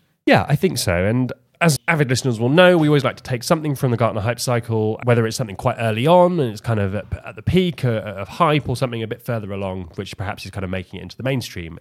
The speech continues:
out of, into the plateau of productivity. And this month, we'd like to talk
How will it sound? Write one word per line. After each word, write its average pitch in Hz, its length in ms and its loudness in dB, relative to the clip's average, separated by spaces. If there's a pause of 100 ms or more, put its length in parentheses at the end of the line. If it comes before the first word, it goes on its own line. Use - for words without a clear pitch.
out 95 240 -10
of, 85 100 -16 (220)
into 120 200 -8
the 92 120 -10
plateau 110 500 -10
of 90 100 -12
productivity. 101 560 -14 (460)
And 117 540 -2 (560)
this 180 200 0
month, 123 280 0
we'd 127 160 -4
like 113 140 -2
to - 100 -20
talk 98 380 -6